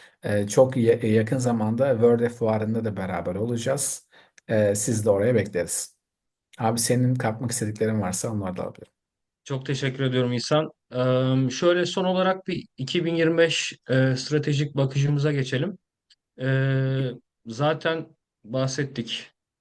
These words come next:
Speaker 2: Biz Etsy'yi gerçekten vitrinimize koymak istiyoruz. Eee, o nedenle Etsy portföyümüzü genişletme gibi bir hedefimiz var bu yıl içerisinde, yıl sonuna doğru. Şu an hali hazırda gerçekten Etsy'de,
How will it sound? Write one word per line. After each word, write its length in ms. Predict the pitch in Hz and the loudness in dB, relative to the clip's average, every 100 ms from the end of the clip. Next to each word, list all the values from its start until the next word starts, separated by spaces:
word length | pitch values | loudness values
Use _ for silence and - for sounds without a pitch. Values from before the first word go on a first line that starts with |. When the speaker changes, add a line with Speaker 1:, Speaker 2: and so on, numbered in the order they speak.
| _ - | _ -8
Speaker 2:
Biz 160 | 131 120 | -6 -4
Etsy'yi 480 | 131 131 - 127 | -4 -2 -2 0
gerçekten 640 | 123 123 120 110 127 117 117 | 2 0 0 -4 0 2 2
vitrinimize 580 | 117 117 117 117 117 | 0 0 2 2 2
koymak 380 | 117 117 110 110 | 0 0 0 -2
istiyoruz. 580 | - - 95 107 - - _ _ - _ _ - | -4 -6 -4 -4 -6 -10 _ _ -20 _ _ -6
Eee, 200 | 107 110 | -4 -2
o 180 | 131 | 0
nedenle 340 | 135 131 127 131 | 2 2 2 2
Etsy 360 | 131 131 - 131 - _ _ | 0 -2 -4 -8 -10 _ _
portföyümüzü 720 | 131 123 - 113 110 135 - - | -6 -4 -2 -2 0 -2 -4 -4
genişletme 600 | 117 120 123 127 127 127 | 0 2 0 -2 0 2
gibi 240 | 123 107 | 2 2
bir 140 | 127 127 | 2 2
hedefimiz 560 | 123 117 - 120 110 | 2 -2 0 0 2
var 360 | 104 92 - - _ - | 0 -4 -6 -10 _ -12
bu 80 | 110 | -10
yıl 100 | 101 | -8
içerisinde, 640 | - 110 101 - 98 98 | -8 -6 -4 -4 -4 0
yıl 140 | 104 | 0
sonuna 400 | 110 120 107 107 | 2 2 4 4
doğru. 360 | 104 95 95 120 - - - - | 2 2 0 -2 -6 -18 -20 -10
Şu 160 | 127 | -4
an 80 | 123 | -2
hali 260 | 117 117 120 | 0 0 0
hazırda 480 | 117 117 110 110 - | 2 0 2 0 0
gerçekten 640 | 110 113 - - - 113 113 - - _ | 0 0 2 -2 2 2 0 -8 -20 _
Etsy'de, 600 | 113 120 - 113 117 - | -8 -6 -2 0 0 0